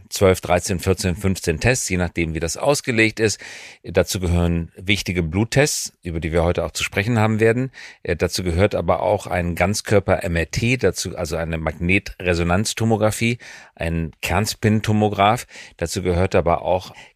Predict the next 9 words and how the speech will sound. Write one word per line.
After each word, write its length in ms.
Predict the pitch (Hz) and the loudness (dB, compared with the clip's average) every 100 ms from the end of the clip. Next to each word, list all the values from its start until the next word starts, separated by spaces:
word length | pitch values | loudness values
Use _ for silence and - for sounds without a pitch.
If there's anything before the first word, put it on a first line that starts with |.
| - | 0
cat-Scan 800 | - 127 - - 113 113 117 113 - - _ | 2 2 -2 2 4 6 4 0 -10 -20 _
des 160 | 78 - | -6 0
Herzens, 520 | 85 - - 127 117 | 0 0 0 -2 0
also 240 | 80 80 | -2 -2
ein 160 | 82 85 | -4 -2
kardiografischer 960 | - 95 95 90 87 92 110 127 - 113 | 0 2 2 2 4 2 2 -2 -2 -4
Scan, 500 | - - 107 113 98 | -4 0 2 2 -2
um 220 | 87 85 | -4 -2
die 260 | 87 85 | 0 -2